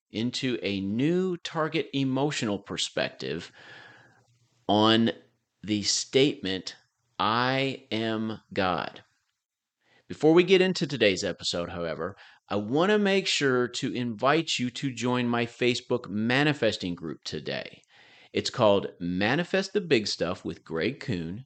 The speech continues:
Creating Our Realities Together. The link to this amazing group is in the description of this episode,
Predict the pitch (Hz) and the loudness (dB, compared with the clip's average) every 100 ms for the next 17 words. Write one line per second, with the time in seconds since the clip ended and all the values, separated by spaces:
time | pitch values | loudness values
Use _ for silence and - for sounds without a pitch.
0 | _ - 82 82 80 101 131 143 - 117 | _ -10 -6 -4 0 2 2 0 -2 0
1 | 139 120 95 95 95 95 92 - - 92 | 2 2 2 0 -2 -2 -4 -8 -8 -4
2 | 98 92 - - - - - - _ _ | 0 0 -2 -8 -14 -20 -20 -20 _ _
3 | _ _ _ 117 127 151 202 208 180 160 | _ _ _ 4 6 8 8 6 4 4
4 | 139 143 139 135 135 107 110 107 107 101 | 4 4 4 2 0 0 0 -2 -2 -4
5 | 110 107 104 104 - - 131 131 113 104 | -2 -4 -4 -4 -4 -2 -2 -2 -4 -2
6 | 95 101 95 92 95 92 - - - | -4 -4 -4 -4 -4 -8 -8 -10 -12